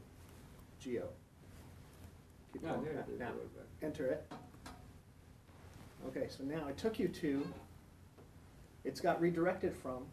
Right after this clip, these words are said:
Speaker 1: but there's nowhere
Speaker 2: Synonyms
Speaker 1: anywhere in
Speaker 2: in
Speaker 1: there
Speaker 2: there.
Speaker 1: where it says
Speaker 2: Okay.
Speaker 1: also known as,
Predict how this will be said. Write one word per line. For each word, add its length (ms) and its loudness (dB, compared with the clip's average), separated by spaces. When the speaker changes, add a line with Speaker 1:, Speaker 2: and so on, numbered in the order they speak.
Speaker 1:
but 100 4
there's 240 6
nowhere 600 6
Speaker 2:
Synonyms 460 10
Speaker 1:
anywhere 180 6
in 60 10
Speaker 2:
in 80 6
Speaker 1:
there 140 8
Speaker 2:
there. 60 8
Speaker 1:
where 160 4
it 140 -2
says 300 4
Speaker 2:
Okay. 100 2
Speaker 1:
also 340 6
known 280 2
as, 680 0